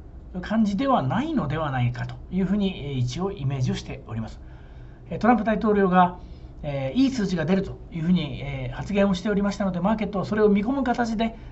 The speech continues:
えー、ドルの買い戻しも出てきたかなというふうに思いますが、えー、実際にこれがマーケットで織り込まれているのであれば、逆にネガティブサプライズはですね、えー、悪い数字が出て、えー、マーケットが売られるという方向ではないかと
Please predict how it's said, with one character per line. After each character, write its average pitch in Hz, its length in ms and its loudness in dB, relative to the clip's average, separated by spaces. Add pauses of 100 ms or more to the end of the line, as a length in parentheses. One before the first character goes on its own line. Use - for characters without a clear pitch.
え 196 60 -4
ー、 180 40 0
ド 214 80 4
ル 208 120 2
の 180 60 2
買 180 160 0
い 208 40 4
戻 208 180 2
し 214 100 2
も 208 140 6
出 208 120 0
て 208 200 -4
き - 100 -10
た 180 140 -2
か 160 140 -4
な 185 160 2
と 160 120 -6
い 147 80 -2
う 147 40 -2
ふ 147 40 -2
う - 20 -2
に 139 200 -4 (100)
思 180 140 6
い 175 60 6
ま 175 80 0
す - 100 -6
が、 139 280 2 (720)
え 151 60 -10
ー、 - 20 -6
実 175 240 -2
際 247 120 4
に 233 80 4
こ 214 120 -2
れ 233 60 0
が 240 300 8 (200)
マ 240 100 6
ー 240 40 2
ケ 233 80 -2
ッ - 20 -2
ト 240 120 -4
で 214 140 0
織 202 200 6
り - 40 0
込 277 40 2
ま 302 100 6
れ 294 60 6
て 233 100 0
い - 40 2
る 170 40 0
の 156 120 -2
で 147 100 0
あ 151 40 2
れ 147 100 2
ば、 117 220 2 (320)
逆 190 240 0
に 262 260 0
ネ 151 160 0
ガ 208 120 2
テ 262 80 -2
ィ 240 80 2
ブ 254 160 -2
サ 220 160 -2
プ 254 120 -4
ラ 262 100 2
イ 233 80 2
ズ 156 80 -2
は 123 100 0
で 110 80 -4
す - 100 -12
ね、 104 200 -2 (420)
え - 380 -10
ー、 - 20 -8
悪 196 240 6
い 247 60 2
数 185 200 -2
字 151 100 -4
が 151 100 -4
出 175 140 -4
て、 135 320 -4 (240)
え - 40 -12
ー、 147 40 -8
マ 160 100 -2
ー 180 60 -2
ケ 180 80 -6
ッ - 20 -4
ト 196 120 -6
が 190 140 0
売 120 160 -4
ら 156 120 2
れ 180 100 0
る 185 100 -2
と 170 100 -8
い 131 60 0
う 123 40 4
方 120 220 0
向 120 340 -6
で 190 100 2
は 180 80 4
な 113 80 -2
い 95 40 -6
か - 100 -10
と - 100 -12